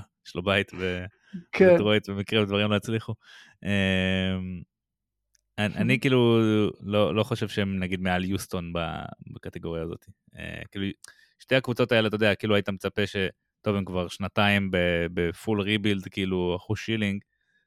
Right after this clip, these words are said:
Speaker 1: היית מצפה שזה קצת ייראה יותר, אה, מתקדם ממה שזה. אה,
Speaker 2: כן.
Speaker 1: יש, כאילו, אתה יודע, את ההסתייגויות של הפציעות עם קייד וכאלה, אבל, אה, יוסטון גם יש להם,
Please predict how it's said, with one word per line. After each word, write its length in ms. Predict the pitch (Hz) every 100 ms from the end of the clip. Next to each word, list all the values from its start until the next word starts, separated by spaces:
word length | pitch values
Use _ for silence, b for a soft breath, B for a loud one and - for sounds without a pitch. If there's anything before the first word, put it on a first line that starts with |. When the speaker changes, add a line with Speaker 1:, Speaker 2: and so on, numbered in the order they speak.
| _
Speaker 1:
היית 120 | -
מצפה 320 | 104 95 90 101
שזה 220 | 95 90
קצת 280 | - 98 95
ייראה 220 | 92 90
יותר, 420 | 90 87 101 98
אה, 140 | 98 92
מתקדם 380 | 90 - 95
ממה 180 | 92 90
שזה. 360 | 92 95 92 90 - _ _ _ _ _
אה, 260 | 85 87 85
Speaker 2:
כן. 360 | 85 85 85 90
Speaker 1:
יש, 100 | -
כאילו, 400 | 104 98 90 85
אתה 100 | -
יודע, 200 | 92 87
את 120 | 85 87 85 82 - _ _ _ _
ההסתייגויות 400 | - 92 90 95
של 100 | -
הפציעות 540 | 92 - 98 104 104
עם 200 | 92 92 87
קייד 320 | - 95 90
וכאלה, 360 | 92 - 87 85
אבל, 200 | 85 85 - _ _ _ _ _ _ -
אה, 220 | 80 85
יוסטון 380 | 87 110 - 113
גם 140 | 104 101
יש 180 | 101
להם, 240 | 107 98